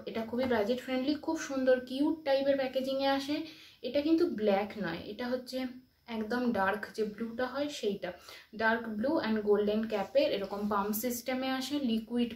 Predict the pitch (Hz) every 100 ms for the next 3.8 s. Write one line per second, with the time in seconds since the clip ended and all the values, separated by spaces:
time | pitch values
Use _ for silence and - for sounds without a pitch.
0 | - 214 208 262 302 - - _ _ _
1 | _ _ _ _ _ _ _ _ _ _
2 | _ - _ _ _ - 208 - 247 254
3 | 208 - 214 220 262 202 277 359